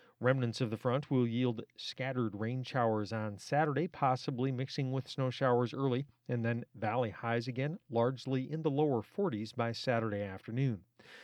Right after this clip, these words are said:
On Sunday, a trough of low pressure will extend in from the next low that will be forming over the Great Lakes, again bringing a chance of rain or snow showers for us. On Monday, a mix of rain and snow showers looks likely as the low passes overhead or just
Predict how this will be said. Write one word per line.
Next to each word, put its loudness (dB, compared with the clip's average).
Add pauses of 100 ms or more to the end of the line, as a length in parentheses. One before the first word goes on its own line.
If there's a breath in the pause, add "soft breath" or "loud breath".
(300 loud breath)
On -2
Sunday, 2 (380)
a -6
trough 2
of -4
low 4
pressure 0
will 2
extend -2
in -2 (100)
from 0
the 0
next -4
low 8
that 2
will 2
be 2
forming -2
over 0
the 0
Great 2
Lakes, 2 (320 soft breath)
again 0 (160)
bringing 2
a -6
chance -2
of -6
rain 0
or 0
snow -2
showers 0
for 4
us. 2 (380 loud breath)
On -2
Monday, 4 (260 soft breath)
a 0
mix -4
of -2
rain -2
and -4
snow -4
showers 0
looks -6
likely -2 (280 soft breath)
as 0
the 0
low 6
passes -4
overhead 0
or 0
just -4